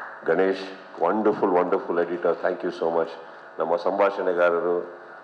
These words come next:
ನಮ್ಮ ಎಲ್ಲ ನಿರ್ದೇ-, ಸಹ ನಿರ್ದೇಶಕರು, ಮಯೂರ್ ಅವರು actually ನಂದು, ಆ, ಎ ಡಿನೂ ಹೌದು ಅನೂಪ್ದು, but ನನ್ನ ಬಾಡಿ ಡಬಲ್ಲು ಹೌದು.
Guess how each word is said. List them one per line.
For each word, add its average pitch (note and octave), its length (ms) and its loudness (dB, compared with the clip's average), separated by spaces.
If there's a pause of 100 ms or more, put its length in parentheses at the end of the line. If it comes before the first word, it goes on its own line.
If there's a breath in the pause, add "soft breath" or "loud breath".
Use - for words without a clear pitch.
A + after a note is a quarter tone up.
ನಮ್ಮ D#2+ 200 0
ಎಲ್ಲ F2+ 220 2 (580)
ನಿರ್ದೇ-, F2+ 440 0
ಸಹ F2 220 -2
ನಿರ್ದೇಶಕರು, F2+ 920 -2
ಮಯೂರ್ G#2 340 2 (320)
ಅವರು G2+ 260 4
actually G#2+ 400 2
ನಂದು, F#2 680 0 (520 loud breath)
ಆ, - 60 2 (400)
ಎ G#2+ 140 6
ಡಿನೂ B2 260 2
ಹೌದು G#2+ 400 4
ಅನೂಪ್ದು, A2+ 500 2
but G2 340 0
ನನ್ನ F2+ 200 2
ಬಾಡಿ G#2 320 4
ಡಬಲ್ಲು G#2 360 2
ಹೌದು. F2 400 -2